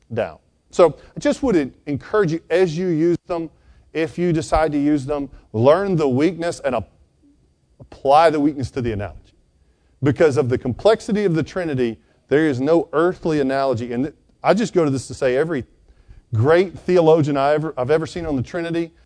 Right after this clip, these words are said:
the closest I've come to spelling it out in some sort of form you can look at is that diagram on the screen. Right? It, they, they don't try to break this into any sort of analogy.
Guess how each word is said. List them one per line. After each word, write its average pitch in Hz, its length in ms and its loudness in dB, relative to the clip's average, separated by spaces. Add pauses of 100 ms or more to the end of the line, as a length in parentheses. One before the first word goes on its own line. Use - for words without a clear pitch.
(140)
the 131 80 -6
closest - 560 -2
I've 156 220 2
come 156 280 -2
to 127 100 -8
spelling 151 460 -2
it 131 80 -4
out 143 300 0 (280)
in 127 100 -8
some 147 180 -2
sort 143 220 -2
of - 80 -4
form 151 240 -2
you 143 80 0
can 135 160 -4
look 139 160 -4
at 147 180 -2
is 120 120 -4
that 123 160 0
diagram 123 500 0
on 107 80 -6
the 98 60 -10
screen. 92 320 -10 (840)
Right? 147 160 2
It, - 360 0
they, 180 160 6
they 180 280 4
don't 196 320 0
try 175 340 0
to 160 80 -4
break 135 280 -2
this 131 180 -8
into 120 160 -4
any 117 200 -8
sort 113 180 -8
of 101 80 -8
analogy. 92 400 -12